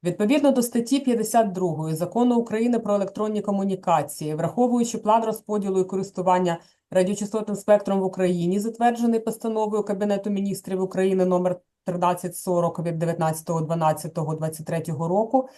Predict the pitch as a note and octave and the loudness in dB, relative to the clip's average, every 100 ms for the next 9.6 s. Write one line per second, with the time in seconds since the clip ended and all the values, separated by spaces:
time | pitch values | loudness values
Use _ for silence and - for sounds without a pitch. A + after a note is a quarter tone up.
0 | - C4 - _ - A#3+ C4 B3 A3+ A#3+ | -6 -4 -4 _ -2 4 4 4 2 2
1 | A3+ A3 A3 G#3 G3+ A3 A3 G#3 F#3+ G3 | 0 0 0 0 -2 -2 0 0 2 2
2 | G3 G#3 G3+ G3 F#3+ F#3 F#3 - F#3 F#3 | 4 4 4 0 0 -2 -4 -4 4 4
3 | F3+ E3+ - - G3+ G3 F#3 F3+ F#3 - | 4 0 -4 -2 2 2 2 -2 -4 -6
4 | G3 F#3+ E3 D#3 F3+ A#3 - - - G3 | -4 -2 -2 -2 -4 -6 -8 -20 -12 0
5 | A3 A3+ B3 A3 A#3 A#3 A#3+ A#3 A#3+ A3+ | 2 4 2 2 2 2 2 0 2 2
6 | A3 A3 A3 A3 G#3+ G#3+ G#3+ G#3+ G#3 - | 4 6 6 4 2 2 2 -2 -4 -4
7 | G#3 G#3 G#3 G3 G3 G3 F#3+ - G#3 G3 | 4 4 6 2 0 -2 -6 -4 -4 -2
8 | F#3 - F#3+ F#3 F#3 F3+ F3+ F3+ F#3 F#3+ | -2 2 2 4 0 0 2 2 0 -2
9 | F#3+ F#3+ F#3+ F3+ F3 | -4 0 2 4 2